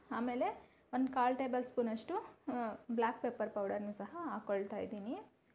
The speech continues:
ಇದು ಅಷ್ಟೇ ನಮಗೆ ಈ ಟೊಮೆಟೊ ರೈಸ್ಗೆ ಫ್ಲೇವರ್ ಅನ್ನೋದು ಚೆನ್ನಾಗಿ ಕೊಡುತ್ತೆ. ಆಮೇಲೆ ಸ್ವಲ್ಪ ಕೊತ್ತಂಬರಿ ಸೊಪ್ಪನ್ನ ಸಣ್ಣ ಸಣ್ಣದಾಗಿ ಹಚ್ಚಿ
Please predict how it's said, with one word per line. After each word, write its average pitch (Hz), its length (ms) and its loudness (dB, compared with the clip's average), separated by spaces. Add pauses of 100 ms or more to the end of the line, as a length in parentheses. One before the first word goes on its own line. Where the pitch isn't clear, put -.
(260)
ಇದು 254 180 2
ಅಷ್ಟೇ 247 260 -2
ನಮಗೆ 254 360 -2
ಈ 240 40 0
ಟೊಮೆಟೊ 233 380 0
ರೈಸ್ಗೆ 214 540 0 (340)
ಫ್ಲೇವರ್ 254 300 6
ಅನ್ನೋದು 220 300 -2
ಚೆನ್ನಾಗಿ 214 420 -4
ಕೊಡುತ್ತೆ. 233 640 -2 (220)
ಆಮೇಲೆ 254 760 0 (220)
ಸ್ವಲ್ಪ 254 340 2 (840)
ಕೊತ್ತಂಬರಿ 240 400 4
ಸೊಪ್ಪನ್ನ 240 280 -2
ಸಣ್ಣ 233 240 -2
ಸಣ್ಣದಾಗಿ 226 460 0
ಹಚ್ಚಿ 269 340 -2